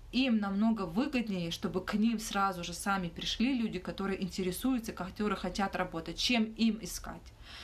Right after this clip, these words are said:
Вот, поэтому не бойтесь стучаться, но стучитесь правильным людям, потому что,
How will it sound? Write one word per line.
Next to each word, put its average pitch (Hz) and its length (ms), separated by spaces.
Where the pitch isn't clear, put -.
Вот, 190 300
поэтому 226 260
не 220 120
бойтесь 240 360
стучаться, 262 560
но 196 140
стучитесь 233 520
правильным 202 560
людям, 202 300
потому 214 340
что, 233 260